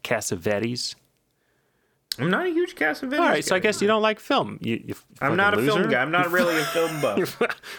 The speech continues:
Speaker 2: I like cartoons.
Speaker 1: I like Star Wars and Dune. Uh,
Speaker 2: I like Star Wars and Dune. I'm a real film buff. You know?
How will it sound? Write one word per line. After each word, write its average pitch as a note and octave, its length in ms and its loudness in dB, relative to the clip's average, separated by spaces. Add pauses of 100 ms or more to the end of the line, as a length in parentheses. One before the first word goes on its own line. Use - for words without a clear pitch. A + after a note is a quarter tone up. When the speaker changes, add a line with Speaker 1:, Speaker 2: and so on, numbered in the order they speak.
(120)
Speaker 2:
I G#3+ 580 6
like F#3 760 2
cartoons. D#3+ 720 2
Speaker 1:
I - 60 2
like A3 180 4
Star F3+ 380 4
Wars A3+ 300 2
and C#3 240 0
Dune. G3+ 440 0 (260)
Uh, C#3+ 160 2
Speaker 2:
I D#3+ 160 4
like A#3+ 160 2
Star A#3 160 2
Wars A3+ 180 2
and A#3 120 0
Dune. G#3 180 2
I'm C#3 100 4
a D3 100 2
real F3+ 200 4
film G3 320 0
buff. C#3 300 -2
You A#2+ 140 -6
know? A#2 80 -4